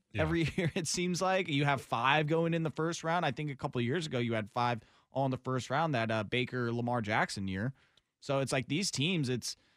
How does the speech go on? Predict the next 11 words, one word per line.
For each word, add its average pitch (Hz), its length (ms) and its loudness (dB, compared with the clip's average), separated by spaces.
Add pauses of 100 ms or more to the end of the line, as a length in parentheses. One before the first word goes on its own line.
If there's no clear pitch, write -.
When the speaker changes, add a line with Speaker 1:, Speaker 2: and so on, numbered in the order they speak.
(280)
Speaker 2:
they're 131 120 2
less 135 280 2
patient. 131 500 0 (760)
And 120 540 -2 (220)
if 113 260 -4
you 139 100 0
get 147 300 -2
two, 143 220 0
three 160 240 -2
years 156 360 0
of 131 200 0